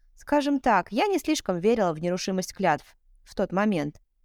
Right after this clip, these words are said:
В моей прошлой жизни обещали направо и налево,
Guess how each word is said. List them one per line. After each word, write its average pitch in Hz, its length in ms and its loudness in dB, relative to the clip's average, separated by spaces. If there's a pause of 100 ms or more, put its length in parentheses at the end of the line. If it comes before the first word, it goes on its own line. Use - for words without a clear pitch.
(380)
В 190 80 -14
моей 330 220 4
прошлой 370 400 -2
жизни 196 340 0
обещали 254 460 2
направо 269 480 4
и 262 40 2
налево, 190 540 0